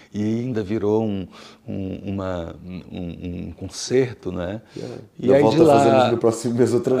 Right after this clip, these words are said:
Speaker 2: vez.
Speaker 1: <laughs> Outra vez. E a gente começou, a gente fez umas quatro vezes lá em casa. E, um, depois o, um amigo que frequentava, quer dizer, um, um amigo que virou amigo por conta, né, de, de nos conhecer lá nesse sarau,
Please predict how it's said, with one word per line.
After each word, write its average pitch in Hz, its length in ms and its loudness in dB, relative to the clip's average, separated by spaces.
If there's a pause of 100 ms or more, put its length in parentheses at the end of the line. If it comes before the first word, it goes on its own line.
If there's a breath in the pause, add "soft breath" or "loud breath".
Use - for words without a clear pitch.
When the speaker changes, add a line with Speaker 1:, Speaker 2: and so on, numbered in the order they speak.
Speaker 2:
vez. 120 180 4
Speaker 1:
<laughs> - 80 8
Outra 175 300 10
vez. 185 560 8 (320 loud breath)
E - 40 4
a 175 60 8
gente 196 220 2
começou, 196 360 4
a 196 60 6
gente 180 240 0
fez 180 180 6
umas 170 200 -2
quatro 185 360 4
vezes 127 300 2
lá 113 100 -2
em 107 40 -4
casa. 151 520 2 (520 loud breath)
E, 123 720 2 (100)
um, 110 180 -8
depois 117 640 0
o, 113 440 2 (1000)
um 113 160 -4
amigo 110 460 -2
que - 100 -20
frequentava, 107 640 -2
quer 113 80 -2
dizer, 95 160 -4
um, 107 500 -6
um 110 80 -18
amigo 104 380 -4
que 78 60 -10
virou 101 320 0
amigo 107 320 -2
por 107 180 -8
conta, 101 320 -4
né, 90 240 -6
de, 80 320 -10
de 78 160 -16
nos 85 320 -12
conhecer 95 380 -4
lá 110 160 2
nesse 110 180 -8
sarau, 135 320 -4